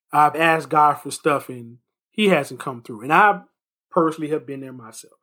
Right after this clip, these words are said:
There are times when you and I go to God and our motives might be right and our hearts might be pure, but God says no. And sometimes you say, "Well, Kevin, you just said he, we're never in need." Well, think about that.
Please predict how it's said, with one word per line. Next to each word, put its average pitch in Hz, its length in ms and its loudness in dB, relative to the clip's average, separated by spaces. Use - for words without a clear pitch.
There 190 140 4
are 190 100 2
times 175 420 2
when 123 240 -14
you 180 280 0
and 170 80 4
I 165 120 4
go 151 140 -2
to 156 80 -2
God 147 440 0
and 131 160 -16
our 113 160 -20
motives 170 520 2
might 160 260 0
be 156 140 -10
right 151 520 2
and 131 160 -20
our 123 140 -20
hearts 180 580 2
might 165 180 2
be 151 160 -10
pure, 151 320 2
but 120 220 -10
God 147 480 0
says 127 640 -16
no. 117 300 -16
And 139 160 -8
sometimes 180 500 2
you 175 60 -2
say, 175 120 0
"Well, 151 140 0
Kevin, 185 300 -2
you 185 100 -6
just 180 200 0
said 185 340 2
he, 175 360 -4
we're 165 140 0
never 160 300 2
in 160 40 -2
need." 185 160 -2
Well, 202 240 2
think 233 220 -2
about 170 260 0
that. - 200 -20